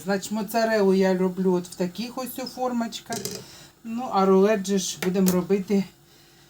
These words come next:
я вам покажу як. Значить, нам для рулета потрібен чесник або сухий, або, е, цей, або обичний,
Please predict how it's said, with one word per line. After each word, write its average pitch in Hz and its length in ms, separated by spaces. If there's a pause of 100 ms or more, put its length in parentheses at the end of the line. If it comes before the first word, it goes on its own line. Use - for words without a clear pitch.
(1000)
я 190 160
вам 202 120
покажу 202 400
як. 170 280
Значить, 208 340
нам 226 220
для 208 200
рулета 196 440
потрібен 202 560
чесник 254 500 (300)
або 208 300
сухий, 277 540
або, 202 600 (840)
е, 180 120 (220)
цей, 147 240 (960)
або 302 200
обичний, 190 540